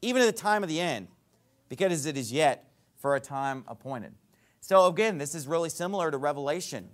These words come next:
You know, the, the devil's gonna cast some of you into prison that you may be tried, and you shall have tribulation ten days. "Be thou faithful unto death,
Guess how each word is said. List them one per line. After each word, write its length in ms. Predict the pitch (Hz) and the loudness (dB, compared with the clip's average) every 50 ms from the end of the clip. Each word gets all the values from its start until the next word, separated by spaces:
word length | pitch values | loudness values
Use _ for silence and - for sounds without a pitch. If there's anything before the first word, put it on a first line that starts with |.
| _ 101 | _ -18
You 100 | 98 104 | -14 -10
know, 240 | 110 127 151 160 | -8 -6 -6 -8
the, 120 | 143 110 - _ _ - _ _ | -8 -12 -16 _ _ -20 _ _
the 80 | - - | -16 -12
devil's 480 | 107 98 135 147 170 170 185 185 165 147 | -6 -2 0 0 2 2 2 0 0 -2
gonna 160 | 175 160 151 | -4 -4 -4
cast 320 | - 175 180 175 165 - | -4 -2 0 0 0 0
some 160 | - 190 185 | -2 -2 -2
of 80 | 190 185 | -2 -4
you 140 | 165 185 190 | -6 -4 -4
into 160 | 190 175 170 | -4 -6 -6
prison 400 | 165 - 180 190 226 185 208 180 | -8 -6 -4 -2 -2 -2 -2 -4
that 180 | 160 147 - - | -6 -6 -8 -6
you 60 | 170 | -4
may 100 | 175 180 | -4 -4
be 120 | 156 175 | -4 -6
tried, 720 | 131 - - 175 185 208 226 226 202 151 120 104 - - - _ _ _ _ _ _ _ _ _ _ _ | -10 -8 -4 0 2 2 4 4 2 0 0 -4 -10 -16 -20 _ _ _ _ _ _ _ _ _ _ _
and 120 | 113 120 | -12 -10
you 80 | 120 123 | -10 -8
shall 160 | 120 - 156 | -2 0 2
have 100 | 151 147 | 2 0
tribulation 640 | 151 - - 208 190 214 202 202 226 214 - 208 190 | 0 -2 -4 -2 -2 0 0 0 0 -2 -4 -6 -10
ten 240 | - - 190 190 185 | -8 -8 -8 -6 -4
days. 360 | 170 175 196 196 175 127 98 | -2 -2 -2 -2 -4 -4 -6
"Be 120 | 95 156 | -6 -2
thou 140 | 170 175 165 | 0 2 2
faithful 400 | - - 240 254 262 247 - 262 | 2 0 -2 -4 -4 -4 -4 -4
unto 160 | 247 233 214 | -2 -2 -2
death, 420 | 185 - 208 254 277 214 - - | 0 4 8 8 8 8 6 2